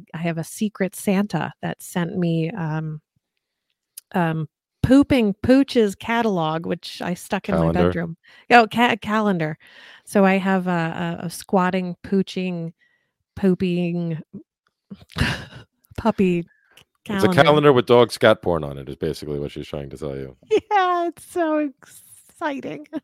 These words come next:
Speaker 1: so excited. So anyway, thank you.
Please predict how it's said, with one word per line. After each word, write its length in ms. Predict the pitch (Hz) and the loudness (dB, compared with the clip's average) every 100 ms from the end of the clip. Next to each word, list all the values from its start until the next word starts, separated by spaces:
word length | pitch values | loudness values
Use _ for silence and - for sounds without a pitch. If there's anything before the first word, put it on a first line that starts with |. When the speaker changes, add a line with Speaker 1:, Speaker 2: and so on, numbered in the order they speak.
| - | -12
Speaker 1:
so 260 | - - - - - _ | -12 -10 -10 -10 -14 _
excited. 680 | - _ - - 302 - 269 - _ - - - - - | -16 _ -20 -16 -16 -8 -8 -8 _ -18 -18 -18 -16 -12
So 140 | - 320 | 2 4
anyway, 240 | 320 254 | 4 4
thank 240 | 269 302 311 | 2 0 4
you. 140 | 302 | 4